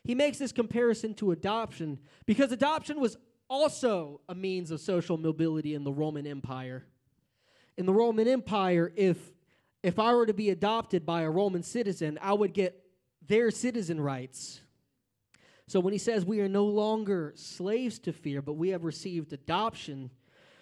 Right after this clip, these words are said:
he makes this comparison. You see, I don't have to give years of my life away in order to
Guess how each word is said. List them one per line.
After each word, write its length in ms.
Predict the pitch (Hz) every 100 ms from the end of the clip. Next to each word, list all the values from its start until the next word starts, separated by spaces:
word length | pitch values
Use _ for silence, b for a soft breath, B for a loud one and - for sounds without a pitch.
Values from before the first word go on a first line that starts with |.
| b b b b _ _ _ _ _ _ _ _ _ _
he 220 | - 226
makes 280 | 226 233 -
this 180 | 214 180
comparison. 640 | 185 175 202 233 214 165
You 80 | 165
see, 240 | 156 208 185
I 180 | 185 220
don't 240 | 226 196 -
have 400 | 202 233 185 139 - _ _ _
to 120 | -
give 400 | 190 190 185 160
years 520 | 143 170 226 226 185 170
of 80 |
my 180 | 170 165
life 400 | 170 180 196 -
away 600 | 156 156 208 190 120 120 _ b b b b
in 160 | - 175
order 320 | 180 180 170
to 500 | 156 - 180 160 147